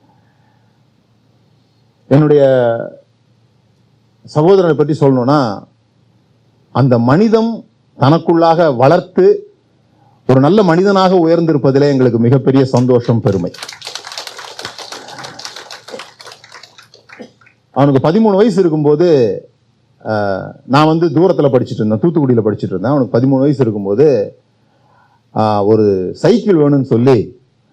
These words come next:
அந்த மே மாத விடுமுறையில, ஆ, எங்க அப்பாட்ட கொஞ்சம் காசு கேட்டு, அவங்க வச்சிருந்த கடையிலேயே பக்கத்துல அவர் ஒரு கடை திறந்து, ஜூஸ் போட்டு,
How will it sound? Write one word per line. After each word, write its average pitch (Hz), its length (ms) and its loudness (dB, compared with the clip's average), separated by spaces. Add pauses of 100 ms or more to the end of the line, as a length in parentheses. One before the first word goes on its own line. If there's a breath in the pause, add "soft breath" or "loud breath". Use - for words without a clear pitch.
(420)
அந்த 110 280 0
மே 147 200 2
மாத 123 580 0 (100)
விடுமுறையில, 123 840 0 (1040)
ஆ, 92 720 -8 (500)
எங்க 110 220 -2
அப்பாட்ட 113 480 0
கொஞ்சம் 101 200 -6
காசு 123 280 -2
கேட்டு, - 500 0 (1160)
அவங்க 147 340 2
வச்சிருந்த 151 300 -2
கடையிலேயே 131 420 2
பக்கத்துல 113 580 0 (160)
அவர் 135 280 2
ஒரு 123 100 2
கடை 120 220 0
திறந்து, 110 540 -2 (840)
ஜூஸ் 156 320 0
போட்டு, 110 520 0